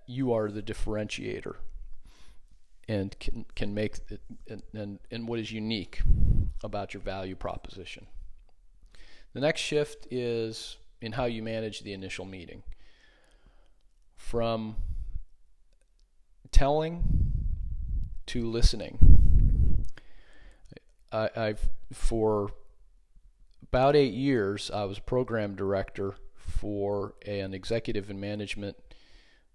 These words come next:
uh, or, or <laughs> how is it, how do I say it now?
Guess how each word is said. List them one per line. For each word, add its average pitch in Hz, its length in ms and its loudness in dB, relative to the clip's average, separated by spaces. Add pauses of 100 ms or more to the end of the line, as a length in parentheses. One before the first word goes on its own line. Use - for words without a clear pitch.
(220)
uh, - 480 -14 (800)
or, 101 300 -10
or 101 240 -12 (140)
<laughs> - 200 2
how 101 120 -8
is 95 120 -12
it, - 60 -18 (140)
how 101 120 -12
do 95 140 -12
I 101 60 -12
say - 180 -12
it 50 140 -10
now? 50 200 -14